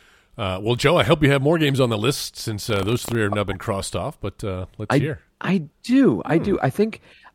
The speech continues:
Speaker 2: uh, I have four games left. This one, though, I, I think the rest can be honorable mentions. This one I have to talk about. Uh, it's, um, again, my wife's friend Val. Uh, she's, she's a gamer, and she recommended this one to me once,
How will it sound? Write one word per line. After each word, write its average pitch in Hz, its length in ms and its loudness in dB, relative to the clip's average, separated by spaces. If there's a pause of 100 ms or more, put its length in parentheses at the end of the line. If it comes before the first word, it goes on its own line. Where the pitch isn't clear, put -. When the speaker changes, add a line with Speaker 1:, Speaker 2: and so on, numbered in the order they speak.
(140)
Speaker 2:
uh, 117 180 4
I 117 100 4
have 120 120 6
four - 260 6
games 143 340 0
left. 107 340 4 (100)
This 113 460 -2
one, 160 220 2
though, 156 260 2
I, 110 220 4 (100)
I 104 60 2
think 123 180 -2
the 117 80 0
rest 127 240 0
can 139 100 -4
be 123 120 0
honorable 107 340 2
mentions. 101 420 -2
This 117 200 -4
one 131 120 -2
I 107 40 2
have 107 120 0
to - 80 -14
talk 107 240 0
about. 98 240 0 (560)
Uh, 92 500 4 (200)
it's, - 340 -4
um, 87 400 4 (880)
again, 127 280 6
my 110 120 4
wife's 110 320 0
friend 139 220 -2
Val. 92 480 0 (480)
Uh, 90 460 2 (520)
she's, 170 540 -4
she's 160 240 -4
a 190 60 -4
gamer, 113 480 0
and 104 160 -6
she - 200 -4
recommended 123 640 0
this 101 200 -2
one 95 160 0
to 92 80 -10
me 90 120 -2
once, 78 400 -6